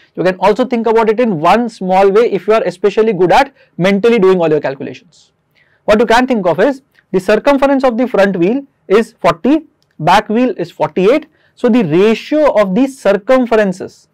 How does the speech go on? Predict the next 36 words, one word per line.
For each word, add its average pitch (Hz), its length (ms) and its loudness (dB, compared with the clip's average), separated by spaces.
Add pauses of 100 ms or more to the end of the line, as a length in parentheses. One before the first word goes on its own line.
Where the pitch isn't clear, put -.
is 180 140 0
going 180 220 0
to 196 80 0
be 226 80 0
nothing 190 400 -2
but 262 260 -2
five 220 280 0
is 233 140 -6
to 247 120 -8
six. - 560 -10 (500)
forty 180 280 -2
by 220 140 2
forty-eight 208 500 0
or 196 120 0
five 196 320 -2
by 214 120 0
six, - 480 -10 (600)
which 196 200 0
basically 254 460 2
means 226 240 0
that 208 280 0 (260)
whatever 254 400 2
happens, 233 520 -2 (160)
the 226 340 0 (200)
front 254 380 0
wheel 151 280 0 (180)
would 202 140 0
have 226 240 -4
covered 208 460 2 (260)
one 240 420 2
foot 269 400 -4 (640)
less 196 560 0 (300)
for 226 220 0
every 220 320 2
six - 380 -4
feet 262 360 -2